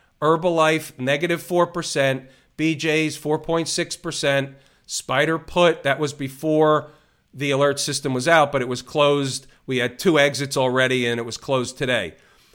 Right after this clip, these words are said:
Fifty-two forty-four, Net, eight point two nine, and Light, these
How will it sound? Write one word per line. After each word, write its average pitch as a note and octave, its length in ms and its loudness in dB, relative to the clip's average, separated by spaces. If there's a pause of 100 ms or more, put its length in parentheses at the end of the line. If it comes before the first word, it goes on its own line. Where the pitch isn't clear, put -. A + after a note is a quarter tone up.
(120)
Fifty-two D#3+ 640 -2
forty-four, D3+ 880 2 (300)
Net, D3+ 580 0 (560)
eight D#3+ 220 -2
point D#3 340 -2
two E3+ 160 0
nine, D3+ 460 2
and C3 340 -2
Light, C#3+ 360 2
these D3 260 -2